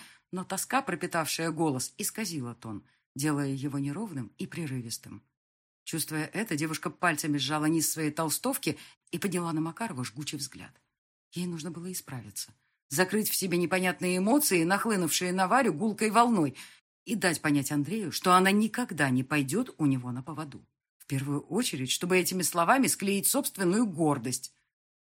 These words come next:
"Я не буду раздеваться, и я не хочу близости с тобой. Ты отвратителен мне!" Андрей шумно выдохнул и ненадолго закрыл глаза.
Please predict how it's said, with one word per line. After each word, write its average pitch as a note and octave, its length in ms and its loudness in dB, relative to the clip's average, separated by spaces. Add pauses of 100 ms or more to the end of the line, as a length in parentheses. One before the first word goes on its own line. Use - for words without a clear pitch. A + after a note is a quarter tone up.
(140)
"Я F#3 340 -6
не G3 180 -8
буду C#3+ 380 -14
раздеваться, D#3+ 720 -8 (400)
и A3+ 60 -2
я F#3 200 -2
не F3+ 140 -6
хочу - 340 -6
близости D3 560 -8
с - 80 -8
тобой. A#2 420 -14 (500)
Ты B3 340 0 (160)
отвратителен G#3+ 1000 2
мне!" D#3+ 360 0 (800)
Андрей D#3 280 -4
шумно D3+ 300 -4
выдохнул D3 560 -10 (220)
и - 60 -6
ненадолго E3 520 -4
закрыл C#3 340 -8
глаза. B2 440 -14